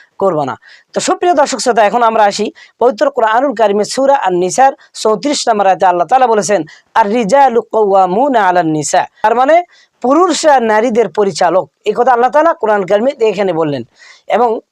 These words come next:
নারীরা যে সমাজের ইমাম হতে পারবে না, সেই বিষয়ে আল্লাহ রাসূল সাল্লাল্লাহু আলাইহি সাল্লামের একটা হাদিস, ইবনে মাজা এর এক হাজার একাত্তর নম্বর হাদিস, এটা জাবের ইবনে আব্দুল্লাহ রাদিয়াল্লাহু তাআলা থেকে বর্ণিত।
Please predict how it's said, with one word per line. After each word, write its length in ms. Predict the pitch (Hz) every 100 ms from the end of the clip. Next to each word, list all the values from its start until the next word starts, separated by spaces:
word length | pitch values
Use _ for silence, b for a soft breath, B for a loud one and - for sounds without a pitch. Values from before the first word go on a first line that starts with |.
| -
নারীরা 560 | 170 214 294 269 214 - b _
যে 120 | 185
সমাজের 460 | 214 - 269 285 294 -
ইমাম 360 | 226 226 277 262
হতে 200 | 233 233
পারবে 200 | 220 185
না, 160 | 139 - b b
সেই 240 | - 285
বিষয়ে 420 | 254 233 240 165 123 b b
আল্লাহ 240 | - 196 208
রাসূল 240 | 185 277
সাল্লাল্লাহু 440 | - 202 175 180 233
আলাইহি 160 | 226
সাল্লামের 300 | - 196 190
একটা 200 | 180 175
হাদিস, 440 | 147 156 202 - - _ _ -
ইবনে 300 | 226 233 214
মাজা 460 | 175 156 185 165 - _ _ -
এর 240 | 208 220 -
এক 160 | 208
হাজার 300 | 180 214 269 277
একাত্তর 420 | - 240 320 - 247
নম্বর 220 | 208 180
হাদিস, 460 | 160 208 320 - _ B B -
এটা 380 | 208 214 208 - 160
জাবের 340 | 175 233 294 294
ইবনে 220 | 247 254
আব্দুল্লাহ 400 | 202 190 190 254
রাদিয়াল্লাহু 420 | 220 185 190 175 165
তাআলা 220 | 180 170
থেকে 240 | 170 170
বর্ণিত। 340 | 180 208 262